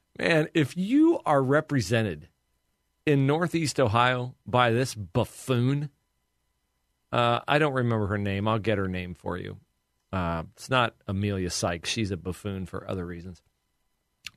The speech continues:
But if you are represented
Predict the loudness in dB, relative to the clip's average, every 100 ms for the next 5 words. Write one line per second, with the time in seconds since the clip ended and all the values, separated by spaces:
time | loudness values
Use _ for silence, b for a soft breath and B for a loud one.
0 | _ -4 2 4 4 -2 _ _ _ _
1 | _ _ _ _ -6 2 4 6 6 4
2 | 4 2 2 2 2 0 -4